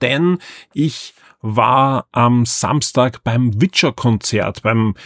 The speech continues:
Witcher-Konzert in der Wiener Stadthalle zum zehnjährigen Jubiläum von Witcher drei. Bin eingeladen gewesen von C D Projekt Red. Und das war nicht nur ein wirklich schönes Konzert und wirklich su-, super Stimmung. Es war wirklich, es war, das Konzert war ja innerhalb von zwei Tagen ausverkauft und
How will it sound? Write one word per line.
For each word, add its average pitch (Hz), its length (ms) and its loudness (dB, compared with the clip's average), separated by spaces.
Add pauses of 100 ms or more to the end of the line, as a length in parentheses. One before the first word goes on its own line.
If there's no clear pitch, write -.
(200)
Witcher-Konzert 135 640 0
in 143 140 0
der 151 80 2
Wiener 143 180 0
Stadthalle 135 840 0
zum 135 360 -2
zehnjährigen 135 680 0
Jubiläum 127 480 2
von 123 380 0
Witcher - 300 2
drei. 127 480 0 (320)
Bin 127 100 -4
eingeladen 123 560 -2
gewesen 117 400 0
von 117 220 -4
C - 160 -2
D 123 80 2
Projekt 110 480 -4
Red. 123 320 0 (380)
Und 135 360 2
das 127 160 0
war 135 140 2
nicht 147 180 -2
nur 143 140 2
ein 123 160 2 (160)
wirklich 143 260 2
schönes 120 320 2
Konzert 123 560 0
und 110 160 2
wirklich - 240 -4
su-, - 300 -6
super 120 340 0
Stimmung. 104 380 2
Es 101 120 -2
war 113 80 2
wirklich, 117 260 0
es - 100 -10
war, 113 140 -4
das - 220 -6
Konzert 120 360 -2
war 135 60 2
ja 131 80 2
innerhalb 123 240 0
von 131 120 0
zwei 127 160 -2
Tagen 127 240 -2
ausverkauft 120 640 0
und 113 160 2